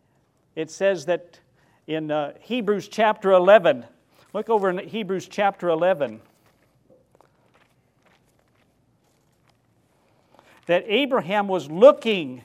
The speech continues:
he was looking for a city whose foundation,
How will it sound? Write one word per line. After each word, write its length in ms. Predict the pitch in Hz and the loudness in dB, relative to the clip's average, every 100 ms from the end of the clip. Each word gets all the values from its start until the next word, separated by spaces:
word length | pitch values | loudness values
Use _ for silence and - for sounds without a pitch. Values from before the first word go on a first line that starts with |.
| _ _ _ _ _ _ _ _ _ _ | _ _ _ _ _ _ _ _ _ _
he 160 | 160 | -10
was 240 | 151 143 151 | -8 -10 -6
looking 460 | 170 196 240 233 | -4 -4 -6 -12
for 200 | 214 208 | -12 -10
a 60 | 208 | -10
city 500 | - 220 160 117 120 120 _ _ _ _ _ _ _ _ | -10 -12 -12 -12 -14 -18 _ _ _ _ _ _ _ _
whose 340 | 151 143 143 123 _ _ _ _ _ _ _ _ _ | -10 -10 -12 -18 _ _ _ _ _ _ _ _ _
foundation, 920 | 170 190 185 185 180 - 110 98 | -8 -6 -10 -10 -10 -12 -18 -18